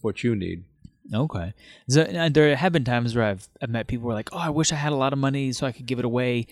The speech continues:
Speaker 2: Um, but then in the back of the mind, I know they're maybe not managing their money well today, um, you know, living it a little
Speaker 1: Right.
Speaker 2: bit more. Um, yeah, what level of sacrifice do people have to take early on to get to what they wanna do?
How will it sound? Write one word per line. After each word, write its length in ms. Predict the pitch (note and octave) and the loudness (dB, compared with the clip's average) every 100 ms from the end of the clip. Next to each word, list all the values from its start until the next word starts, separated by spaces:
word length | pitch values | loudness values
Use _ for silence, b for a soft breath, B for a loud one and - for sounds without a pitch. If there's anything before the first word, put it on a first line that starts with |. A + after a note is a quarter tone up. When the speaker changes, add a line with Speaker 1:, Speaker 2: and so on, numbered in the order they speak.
| b b b - | b b b -6
Speaker 2:
Um, 760 | A2+ A2 G#2 G2+ - D#2 - - _ _ - | -2 0 0 -2 -4 -8 -14 -18 _ _ 2
but 120 | E3 | 6
then 100 | D#3 | 6
in 60 | D3 | 6
the 60 | |
back 180 | C#3+ C#3 | 6 4
of 80 | C3 | 4
the 80 | A#2 | 4
mind, 420 | A#2 A#2 A2 G#2+ - - - | 4 4 2 0 -8 -18 0
I 60 | C3 | 6
know 120 | C3 | 8
they're 140 | A#2+ | 6
maybe 260 | A2+ A2+ A2 | 4 4 4
not 200 | G#2+ F2+ | 2 2
managing 420 | A2+ A2+ G#2 G#2 | 0 0 0 -2
their 80 | G2+ | 0
money 420 | G2+ G2 F#2 F2 - - | 0 0 -2 -6 -12 -8
well 360 | G2 F#2 F#2 - | -4 -4 -4 -8
today, 500 | F#2 G#2+ F#2 F2 - _ _ _ | -4 -2 -2 -6 -10 _ _ _
um, 400 | - F2 C2 D#3 - - | -12 -10 -8 -10 -12 -12
you 60 | F3 | -10
know, 240 | - D#3+ - _ _ _ E4 | -8 -10 -12 _ _ _ -16
living 300 | F3 G#2 G2+ | -8 -4 -4
it 140 | F#2+ - | -4 -8
a 280 | - - | -18 -2
little 140 | A#2+ A2+ | 4 4
Speaker 1:
Right. 60 | A#2 | 4
Speaker 2:
bit 100 | A2+ | 0
more. 300 | A2+ A2 A#2+ B B B B | 0 0 -2 B B B B
Um, 460 | - G2 G2+ G2+ C3 - _ _ _ _ _ _ | -4 0 0 0 -4 -10 _ _ _ _ _ _
yeah, 260 | - D#3+ C3 - | 0 0 0 -4
what 260 | - F#3 A3 | 2 4 6
level 240 | G3+ F3 | 6 6
of 100 | B2+ | 4
sacrifice 720 | - A#2+ C3+ A#2 - G2+ G2 | 2 2 2 0 -2 0 0
do 100 | - | -2
people 240 | G#2 A2+ G#2+ | 0 0 0
have 100 | G2+ | -2
to 80 | G2 | -6
take 280 | - F#2 - - _ | -4 -4 -6 -18 _
early 260 | C3+ B2 A2+ | 0 0 0
on 340 | G#2+ G2+ F#2+ | 0 0 0
to 100 | G#2+ | -4
get 160 | - - | -6 -6
to 60 | - | -4
what 160 | G2+ | -2
they 60 | G#2 | -2
wanna 240 | G2 F#2 | -2 -4
do? 420 | F2+ F#2+ F2 G2+ | -4 -4 -4 -6